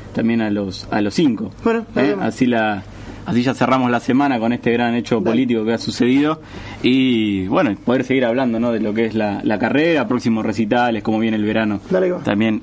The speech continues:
Speaker 1: en la carrera de Pablo Poleto. Joven promesa, que ya es un hecho
Speaker 2: Sí.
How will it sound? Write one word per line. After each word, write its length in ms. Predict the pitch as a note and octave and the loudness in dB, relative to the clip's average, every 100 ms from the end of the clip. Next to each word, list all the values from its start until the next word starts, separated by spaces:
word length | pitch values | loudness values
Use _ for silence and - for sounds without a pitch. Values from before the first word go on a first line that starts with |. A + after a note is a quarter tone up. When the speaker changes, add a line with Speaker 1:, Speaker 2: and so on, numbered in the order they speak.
| - | 2
Speaker 1:
en 280 | A#2 A2 G#2+ | 2 2 2
la 100 | G2+ | 0
carrera 300 | A2+ A#2 A2 | 2 2 0
de 100 | G#2 | 2
Pablo 380 | C3+ B2+ A#2 | 2 2 2
Poleto. 340 | A2+ A2 G2 - - - - - - | 2 0 -2 -10 -16 -16 -16 -18 -4
Joven 300 | - D3 B2 | 0 2 2
promesa, 540 | B2 B2+ C3+ - G#2+ G2 A2 | 2 2 0 0 -2 -2 -2
que 80 | |
ya 220 | A#2 C3 B2 | 2 2 4
es 40 | |
un 120 | B2 | 2
hecho 280 | A#2 G2 | 0 0
Speaker 2:
Sí. 60 | G#2 | 2